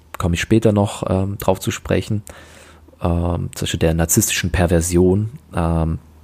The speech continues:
das ist wirklich, also das Nonplusultra, aber da gehen wir gleich drauf ein. Dieser Begriff der Perversion fand den Ursprung, äh, in Frankreich, wurde dort geformt und beschrieben.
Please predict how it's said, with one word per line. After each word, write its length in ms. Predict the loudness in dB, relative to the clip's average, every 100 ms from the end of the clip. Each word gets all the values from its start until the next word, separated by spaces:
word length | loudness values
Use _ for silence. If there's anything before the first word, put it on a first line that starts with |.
| -20 -20 -20 -20 -20 -20 -20 -20 _
das 340 | -4 -2 -2 -2
ist 200 | -6 -4
wirklich, 420 | -4 -2 -4 -6
also 180 | -6 -6
das 160 | -4
Nonplusultra, 680 | 0 0 0 -4 2 0 2
aber 120 | -2 -2
da 80 |
gehen 140 | -2 -2
wir 80 | -2
gleich 240 | -4 -4
drauf 240 | -6 -6 -2
ein. 200 | 0 0 -2 -14 -14 -14 -16 -18 -2
Dieser 160 | 0
Begriff 400 | 2 2 2 0
der 100 | 2
Perversion 720 | 2 2 4 2 4 4 4
fand 180 | 2 0
den 100 | 0
Ursprung, 600 | 2 4 2 0 0 0
äh, 400 | 0 0 0 -2 -4 -12 -6
in 120 | -6
Frankreich, 760 | -2 -2 0 2 2 2 0 -10 _
wurde 240 | -4 -2 0
dort 300 | 2 0 -4 _ _
geformt 580 | -4 -4 0 2 2 -2
und 140 | -4
beschrieben. 540 | -4 -4 -2 -2 -4